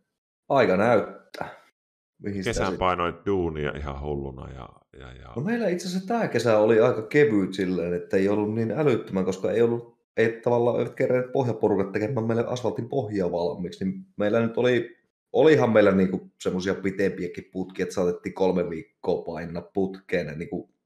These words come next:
Speaker 1: aamu puoli seitsemästä ilta kaht-, yö kahteentoista päivään.
Speaker 2: Joo.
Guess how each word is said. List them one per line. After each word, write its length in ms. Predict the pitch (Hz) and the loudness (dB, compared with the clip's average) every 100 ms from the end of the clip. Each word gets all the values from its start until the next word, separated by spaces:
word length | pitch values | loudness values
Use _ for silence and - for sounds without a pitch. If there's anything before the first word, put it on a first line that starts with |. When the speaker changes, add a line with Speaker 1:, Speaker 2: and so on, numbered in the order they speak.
| _ _ | _ _
Speaker 1:
aamu 320 | 92 92 90 | 0 0 0
puoli 180 | 92 90 | 0 0
seitsemästä 880 | 101 90 87 - 87 92 90 82 - _ - | 2 2 0 -4 -10 -6 -6 -6 -8 _ -10
ilta 220 | 90 87 | -8 -6
kaht-, 420 | 90 80 - - | -8 -10 -12 -4
yö 100 | 92 | -2
kahteentoista 840 | 90 85 - - 73 - 76 - _ _ _ _ _ | -2 -4 -8 -12 -12 -8 -10 -10 _ _ _ _ _
päivään. 340 | - 76 71 | -10 -8 -6
Speaker 2:
Joo. 120 | 67 | -8